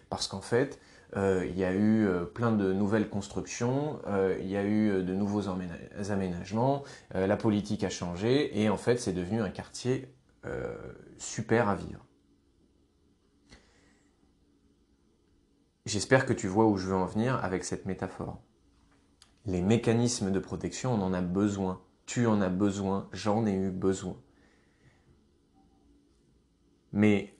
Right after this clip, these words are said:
L'armure, encore une fois, qui t'a protégé à cinq ans, va être la même armure qui va t'empêcher d'exprimer et d'incarner l'être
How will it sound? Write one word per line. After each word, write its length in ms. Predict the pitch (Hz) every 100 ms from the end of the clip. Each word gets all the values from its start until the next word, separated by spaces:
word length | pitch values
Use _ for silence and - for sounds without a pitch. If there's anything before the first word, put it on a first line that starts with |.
| _
L'armure, 540 | 92 95 95 98 117
encore 280 | 117 110 107
une 100 | 104
fois, 180 | 101 117
qui 120 | -
t'a 120 | -
protégé 580 | 90 - 95 95 95 101 -
à 100 | 135
cinq 380 | - 110 101 101
ans, 260 | 101 127 -
va 200 | 90 92
être 160 | 90 98
la 100 | 85
même 240 | 117 131
armure 360 | 120 104 104 107
qui 120 | 98
va 100 | 87
t'empêcher 600 | - 110 110 104 - 113
d'exprimer 640 | 104 107 - - 113 113
et 40 | 104
d'incarner 540 | 101 101 107 98 101
l'être 300 | 104 107 -